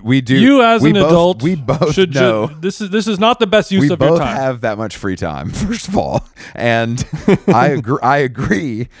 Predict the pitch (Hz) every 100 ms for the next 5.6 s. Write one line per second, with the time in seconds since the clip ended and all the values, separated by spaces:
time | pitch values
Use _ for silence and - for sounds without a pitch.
0 | _ 123 117 135 123 110 - - 131 165
1 | 143 82 95 67 87 85 80 76 _ _
2 | - 110 107 104 - 135 131 - 110 107
3 | - - 98 95 - - - _ _ 123
4 | 123 104 131 113 127 180 - 147 123 107
5 | 92 104 104 101 90